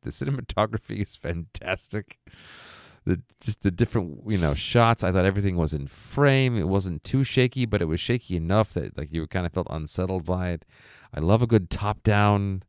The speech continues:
You know, they, they use drones in here, I think, pretty well. Like, drones are becoming a very popular thing to use, and as we saw in, in The Gray Man, and we didn't talk about it in The Gray Man at all, the way in which that,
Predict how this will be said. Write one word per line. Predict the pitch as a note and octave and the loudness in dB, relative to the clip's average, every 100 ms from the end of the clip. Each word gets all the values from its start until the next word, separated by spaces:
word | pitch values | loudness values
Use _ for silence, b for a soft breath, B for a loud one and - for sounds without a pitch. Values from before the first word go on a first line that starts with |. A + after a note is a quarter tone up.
| b b b b b b b - | b b b b b b b -4
You | |
know, | F2 | 0
they, | E2 F2+ G2 | 4 4 4
they | F#2+ | 4
use | G#2 B2+ A2+ | 6 8 6
drones | G2 F#2 G#2+ A#2+ A#2+ F2+ | 4 8 10 10 6 4
in | E2+ | 4
here, | D#2+ D#2 | 4 2
I | D2+ | 2
think, | E2+ D#2+ | -2 -2
pretty | - F#2 F2 | 0 2 4
well. | F#2+ F2 B1 | 4 4 2
Like, | C#2 - | -2 -6
drones | - G2 G#2 F#2 | 0 4 6 4
are | |
becoming | D#2 E2 F2+ E2 | 0 0 0 0
a | D#2 | 0
very | E2+ E2 | 0 0
popular | F2+ F2 D#2 | -2 -2 -2
thing | D2 F2 D#2 | -2 -4 -4
to | D2+ | -4
use, | D2 D2 C2+ | -2 -2 -2
and | C#2+ C#2 - _ b b b b b b | -6 -10 -12 _ b b b b b b
as | E2 | -6
we | E2+ | -4
saw | - E2+ D#2+ | 0 2 4
in, | D2+ D2 D2+ - | 2 -2 -6 -8
in | E2 D2+ | -6 -6
The | D#2 | -2
Gray | F#2+ A2+ | 2 4
Man, | G2+ D2+ C2+ | 4 0 -2
and | E2 | -2
we | A2 | 0
didn't | D3 B2+ | 0 4
talk | B2+ B2 | 4 6
about | E2+ E2+ D#2 | 0 -2 -2
it | D2+ | -2
in | D2 | -2
The | |
Gray | D#2 F2 | 0 0
Man | D#2+ D#2 D2 | 2 0 -2
at | D2+ | 0
all, | E2+ C2+ | 0 0
the | D2 | -2
way | D#2 E2+ E2 | -2 0 0
in | D#2 | 0
which | D#2+ - | -2 -4
that, | D#2 D2 | -6 -6